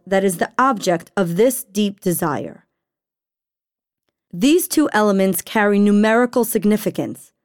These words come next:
The number ten correlates to the ten spheres, the spiritual building blocks of our defined and limited reality.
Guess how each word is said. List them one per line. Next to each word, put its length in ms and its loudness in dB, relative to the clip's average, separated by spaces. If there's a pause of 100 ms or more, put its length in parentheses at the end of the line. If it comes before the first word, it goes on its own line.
(460)
The 100 2
number 340 4
ten 580 0 (360)
correlates 640 2
to 180 -2
the 100 2
ten 300 -2
spheres, 640 -2 (280)
the 100 4
spiritual 760 0
building 440 0
blocks 340 -2
of 220 -6
our 240 2
defined 720 0 (280)
and 200 2
limited 380 2
reality. 640 0